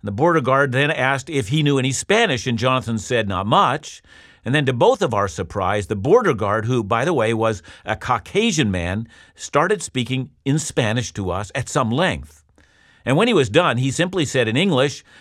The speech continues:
"That was Philippians four, six, and seven." And he told us to be on our way. Well, that evening, in my anxiety and with,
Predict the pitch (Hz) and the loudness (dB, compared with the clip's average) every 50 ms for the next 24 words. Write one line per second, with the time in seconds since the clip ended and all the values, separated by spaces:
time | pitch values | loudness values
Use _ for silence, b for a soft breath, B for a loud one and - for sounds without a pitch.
0 | B B - 156 208 208 196 151 - - - 202 247 247 247 202 180 160 135 - | B B 0 0 0 0 0 -2 -2 0 2 2 2 2 2 0 0 0 0 -2
1 | - - - 165 147 120 120 113 - - 135 - - - 117 107 - - 113 101 | -6 -6 -2 0 2 2 2 0 0 -4 -6 -4 -4 -6 -6 -6 -4 -2 -2 -2
2 | 85 69 67 64 - - b b b b b b b b 87 92 92 - 120 120 | -2 -4 -8 -14 -16 -20 b b b b b b b b -10 -8 -4 -2 -2 0
3 | 110 110 98 - 107 95 101 95 90 90 87 92 95 95 107 117 110 85 71 69 | 0 -2 -4 -4 -4 -2 -2 0 0 -2 -2 -2 -2 0 0 0 0 -2 -6 -10
4 | - _ _ _ _ _ _ _ _ _ _ _ - 123 135 165 196 208 190 190 | -14 _ _ _ _ _ _ _ _ _ _ _ -2 0 0 2 2 2 2 2
5 | 226 233 185 139 117 117 127 123 127 143 143 131 123 123 123 120 113 92 135 160 | 2 2 2 0 0 0 0 0 2 0 2 2 0 0 0 0 0 0 0 2
6 | 180 202 175 147 147 127 117 113 113 107 - | 2 2 2 2 2 2 2 0 0 -2 -4